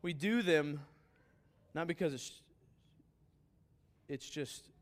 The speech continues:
something that we do as Christians. We do them because the gospel has transformed us. And this is the question that Romans twelve answers. He answers the why we do this. He says, "I appeal to you, therefore, by the mercies of God."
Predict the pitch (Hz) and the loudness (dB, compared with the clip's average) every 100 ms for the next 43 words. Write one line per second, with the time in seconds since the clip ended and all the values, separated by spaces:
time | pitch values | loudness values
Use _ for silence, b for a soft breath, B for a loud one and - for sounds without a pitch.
0 | - - 180 160 143 127 123 123 110 - | -20 -12 -8 -6 -4 -4 -4 -6 -8 -10
1 | - 131 127 120 127 147 143 123 127 120 | -8 -8 -8 -10 -6 -4 -4 -4 -6 -10
2 | 117 220 - 113 - - 113 - - 113 | -10 -10 -10 -14 -12 -12 -14 -14 -10 -10
3 | 110 107 - - - _ _ _ _ _ | -10 -12 -16 -20 -20 _ _ _ _ _
4 | _ _ _ _ _ _ - 151 196 208 | _ _ _ _ _ _ -8 4 4 4
5 | 208 175 - 185 - 170 156 135 156 143 | 0 -2 2 2 2 0 2 2 2 0
6 | - - 170 147 - 151 143 - 107 - | -4 0 2 2 0 0 0 -2 -10 -6
7 | 165 160 160 208 208 180 147 139 160 139 | -4 -2 2 2 2 0 -2 0 2 2
8 | - b 151 160 185 185 156 156 160 147 | 0 b 4 10 12 10 8 6 6 6
9 | - B - 143 202 202 139 98 - - | 2 B -8 2 4 4 2 -4 -4 -4
10 | 165 190 180 170 - - 247 285 254 214 | 2 6 10 10 8 4 6 6 4 0
11 | 190 180 196 220 233 - 196 190 175 202 | 0 2 6 10 8 8 6 8 10 12
12 | 220 202 202 190 185 160 151 147 117 | 12 8 2 2 -2 -2 6 6 6